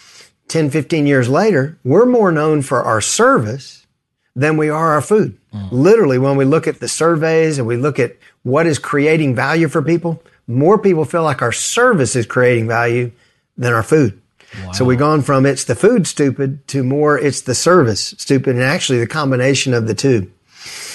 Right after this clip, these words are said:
Speaker 1: And then layered on top of that, 'cause I think one of the Chick-fil-A's philosophies is w-,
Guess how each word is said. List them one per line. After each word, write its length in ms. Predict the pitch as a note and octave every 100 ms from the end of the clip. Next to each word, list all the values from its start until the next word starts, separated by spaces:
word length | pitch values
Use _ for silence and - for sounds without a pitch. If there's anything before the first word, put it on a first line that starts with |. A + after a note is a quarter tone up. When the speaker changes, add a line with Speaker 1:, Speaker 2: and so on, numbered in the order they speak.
| - _ -
Speaker 1:
And 140 | C3
then 280 | D#3 C#3 C3+
layered 340 | D3+ A#3+ B3
on 160 | F3+ C#3
top 400 | B2+ G3 A#3 A3+
of 160 | C3+ G#2
that, 360 | A#2 A#2+ C#3+ - _ -
'cause 140 | C#3
I 40 |
think 260 | C3 F3 - _ _
one 260 | - C#3 E3+
of 100 | F3
the 100 | C3+
Chick-fil-A's 460 | - D3+ D3 C#3+ B2+
philosophies 600 | B2 C3+ D3 - B2 A#2
is 140 | B2+
w-, 200 | A#2+ B2+